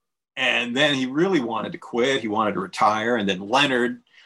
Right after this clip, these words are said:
lured him into their fight, you know. And, and against Leonard, you know, Hagler looked kind of flat, you know. He, he, he was good. He, it was a close fight, uh, regardless of, of what you think of the scorecards. It was a close fight.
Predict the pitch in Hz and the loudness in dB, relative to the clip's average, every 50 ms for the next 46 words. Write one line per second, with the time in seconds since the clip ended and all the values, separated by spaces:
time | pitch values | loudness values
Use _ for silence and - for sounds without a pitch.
0 | _ _ 139 127 131 151 156 165 170 160 156 160 156 135 135 131 123 - _ _ | _ _ -16 -8 -4 -2 0 0 0 0 -2 -4 -8 -8 -8 -10 -12 -14 _ _
1 | _ _ _ _ - 135 127 - 143 131 117 131 160 170 165 - - 107 87 - | _ _ _ _ -4 -4 -2 -2 -2 -2 0 2 2 2 2 0 -4 -6 -6 -4
2 | - 76 80 - _ - 147 127 113 107 110 123 135 - - - _ _ _ _ | -6 -8 -8 -10 _ -6 -4 -2 0 2 2 2 0 -2 -8 -20 _ _ _ _
3 | - 175 175 190 180 - 165 165 160 151 202 175 165 160 - 139 135 160 - 247 | -4 -2 -2 -2 -2 0 0 0 0 0 0 0 0 -2 -6 -2 0 0 0 0
4 | 269 160 156 156 170 165 - _ _ _ _ _ _ _ _ _ - 185 175 160 | 0 0 0 0 -2 -4 -6 _ _ _ _ _ _ _ _ _ -6 -4 -2 -2
5 | - - 185 208 226 233 196 214 208 190 156 160 202 214 - - - - - _ | 0 0 0 0 0 0 -2 -2 -2 0 0 0 -2 -2 -2 -6 -12 -18 -18 _
6 | _ _ - - - 254 294 277 - - - - - 220 214 190 247 247 - - | _ _ -8 -4 -2 0 0 0 0 -2 -4 -6 -6 -2 0 0 0 0 -2 -4
7 | - - - - _ _ _ _ _ _ - 131 127 120 120 143 175 175 - - | -8 -14 -18 -18 _ _ _ _ _ _ -8 -6 -4 -2 0 0 -2 -2 -6 -12
8 | - _ - 143 139 - - 202 185 180 160 - _ _ _ _ _ _ - 185 | -14 _ -8 -6 -6 -4 -2 0 0 0 -2 -6 _ _ _ _ _ _ -6 -4
9 | 190 226 220 208 202 175 151 - - 143 196 285 339 - 156 165 196 220 190 208 | -2 -2 -2 0 -2 -2 -2 -4 -8 -6 -4 -2 0 0 0 0 -2 -4 -8 -6
10 | 160 175 - 170 175 - - 185 180 180 160 160 - - 196 220 277 254 - - | -4 -4 -2 -2 -2 -2 -2 -2 -2 -2 -2 -4 -6 -4 -4 -2 -2 -2 -4 -2
11 | - - 190 - 123 170 190 - _ _ _ _ _ _ _ _ _ _ - 147 | 0 0 2 2 0 -2 -4 -6 _ _ _ _ _ _ _ _ _ _ -4 -2
12 | 147 147 143 139 139 135 139 143 120 135 165 175 202 190 175 160 151 147 - - | 0 0 0 -2 -2 -4 -4 -4 0 2 2 2 2 0 -2 -4 -2 -2 -2 0
13 | 143 123 127 - 147 131 120 113 120 151 156 151 120 - - 160 143 139 131 117 | -2 -2 -2 -2 -2 -4 -2 0 2 2 2 2 -2 -4 -4 -4 -2 -2 -2 0
14 | 110 - - - - 131 147 170 165 - 110 98 92 98 117 131 139 175 170 156 | 0 0 -2 0 0 2 2 0 0 0 0 0 0 0 -2 0 0 0 0 2
15 | - 190 196 - - - 233 277 330 339 311 - - - - - - - - - | 0 -2 -4 -6 -10 -10 -4 -2 0 0 0 -2 -6 -10 -12 -10 -6 -6 -6 -6
16 | - | -6